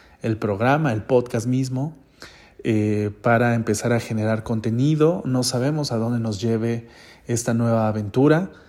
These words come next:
Pretendemos involucrar a muchas personas aliadas. Eh,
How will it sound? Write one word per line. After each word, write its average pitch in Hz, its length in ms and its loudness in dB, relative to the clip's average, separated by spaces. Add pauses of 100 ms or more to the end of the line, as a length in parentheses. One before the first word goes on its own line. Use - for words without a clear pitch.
(600)
Pretendemos 120 560 0
involucrar 113 760 0
a 113 80 -6
muchas 113 320 -2
personas 113 480 -4
aliadas. 127 720 0 (800)
Eh, 107 460 -2